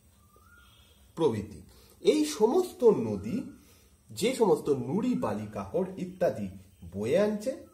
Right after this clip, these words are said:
সেইগুলোর সাহায্যে, সেইগুলো সঞ্চিত হয়েই এই জায়গাটাতে এই সমভূমি অঞ্চলটা গঠিত হয়েছে। তরাই অঞ্চলে পড়ার আগে অবধি এই নদীগুলো সব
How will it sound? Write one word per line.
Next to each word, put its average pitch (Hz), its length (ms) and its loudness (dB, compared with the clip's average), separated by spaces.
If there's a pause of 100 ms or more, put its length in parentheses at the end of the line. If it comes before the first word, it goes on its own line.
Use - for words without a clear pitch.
(520)
সেইগুলোর 240 640 0
সাহায্যে, 101 480 -6
সেইগুলো 196 440 -2
সঞ্চিত 190 520 -2
হয়েই 95 420 -4 (360)
এই 143 160 -2
জায়গাটাতে 90 580 -4 (280)
এই 113 140 -10
সমভূমি 127 680 -6
অঞ্চলটা 85 500 -8 (320)
গঠিত 127 320 0
হয়েছে। - 400 -12 (1800)
তরাই 220 320 0
অঞ্চলে 214 380 2
পড়ার 170 340 2
আগে 139 320 -2
অবধি 156 300 2 (240)
এই 185 140 0
নদীগুলো 151 560 0 (480)
সব 139 140 -4